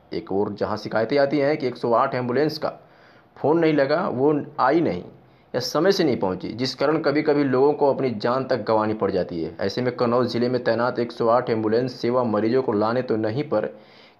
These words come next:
किराए पर चलने और तेल से भरे डिब्बों को ढोने का काम कर रही है। देखिए योगी जी, आपकी एक सौ आठ एम्बुलेंस सेवा कैसे है, स्वास्थ्य महकमे की धज्जियां उड़ा रही है।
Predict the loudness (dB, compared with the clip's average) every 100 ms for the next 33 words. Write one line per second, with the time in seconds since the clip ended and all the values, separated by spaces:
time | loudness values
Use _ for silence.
0 | -4 0 0 0 -2 -2 0 0 0 0
1 | 0 -2 0 0 2 0 -2 0 0 0
2 | -4 0 0 0 0 -2 -2 0 2 0
3 | -2 -2 -2 -2 -6 -10 -18 _ _ _
4 | _ _ _ -6 -2 0 2 2 2 2
5 | 2 4 4 2 0 -2 -2 2 4 2
6 | 0 -2 0 0 0 -2 0 0 0 0
7 | 0 2 2 2 0 2 2 2 -2 -2
8 | -2 -2 -2 -2 -6 -8 -6 -6 0 2
9 | 2 0 -2 -6 -12